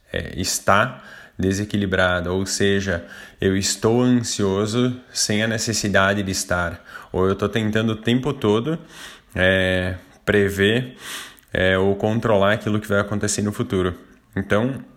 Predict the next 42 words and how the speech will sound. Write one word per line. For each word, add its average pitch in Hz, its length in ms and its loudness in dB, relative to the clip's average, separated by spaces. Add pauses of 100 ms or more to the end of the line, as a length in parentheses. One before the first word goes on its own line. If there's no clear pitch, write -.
esse 104 220 -2
estado 113 420 0
de 123 80 -2
tentar 110 300 0
prever 104 420 2
ou 120 80 2
controlar 104 600 0
aquilo 101 260 -2
que 98 80 -8
vai 98 80 2
acontecer 101 400 -4
no 104 80 -2
futuro, 107 340 -2
ele 123 140 4
é 113 520 2
até 101 240 0
certo 104 380 0
ponto 104 300 -2
interessante, 120 720 0 (640)
mas 101 160 2
ele 113 140 2
vira 117 200 2
inútil 139 500 2
quando 143 640 0 (680)
eu 113 100 4
não 113 120 2
me 113 80 0
dou 127 120 2
conta 131 320 0
que 127 80 0
eu 123 40 4
não 110 160 0
tenho 110 200 0
controle 98 460 0
sobre 98 220 -4
essas 101 240 -4
coisas, 90 640 -6
sobre 101 260 0
aquilo 104 260 -2
que 107 100 -6
está 104 260 0
além 104 560 0